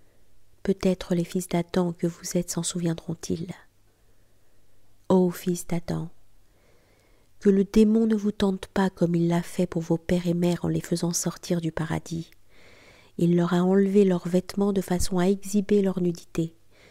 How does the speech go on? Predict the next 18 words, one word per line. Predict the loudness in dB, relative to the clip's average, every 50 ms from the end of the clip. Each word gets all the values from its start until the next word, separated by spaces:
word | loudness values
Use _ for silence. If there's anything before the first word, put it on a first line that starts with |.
| -20 _ _ _ _ _ 2
Il | 2 4 4 2
vous | 0 -2 -4
voit, | -4 -4 -6 -4 -2 -2 -2 -2 -4 _ _ _ _ _ _ _ -10 -2 0
ainsi | 0 0 0 0 -2 -2
que | 0 0 -2
sa | -2 0 -2 -2 -4
cohorte | -2 -2 0 0 0 0 -2 -2 -2
de | 0 0 0 -2 0
démons, | 0 0 2 2 2 0 0 -4 -10 -20 -20 -20 -20 -20 -8 -2
par | -2 0 2 2
là | 2 2 2 2
même | 2 0 0 2 0 2 2 0 0
où | -2
vous | -2 -2 -2 -2 0
ne | 0 0
le | -2 -2 -2
voyez | -2 -4 -2 -2 -2 -4
point. | -4 -10 -10 -10 -10 -10